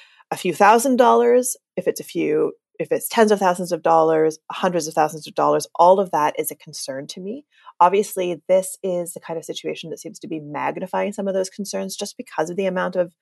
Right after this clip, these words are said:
money that's involved and the level of disruption that this is causing.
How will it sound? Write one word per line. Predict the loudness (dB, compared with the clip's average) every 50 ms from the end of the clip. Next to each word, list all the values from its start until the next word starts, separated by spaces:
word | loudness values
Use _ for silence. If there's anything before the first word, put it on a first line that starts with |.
| _ -20 -20 -20 _ -6
money | 0 0 2 4 4
that's | 4 4 2 0
involved | -6 0 4 6 8 8 8 6 4 0 -4
and | -2 -2 -2 -2 -4 -4 -6 -8 -16 _ _ _ _ _ _
the | -2 0 0
level | 0 2 0 0 2 4 4
of | 4 2
disruption | 2 -4 -8 -8 -8 -10 -10 -10 -8 -6 -4
that | -4 -2 -4
this | -4 -4 -4
is | -6 -6 -6
causing. | -2 -2 0 0 0 -4 -6 -10 -10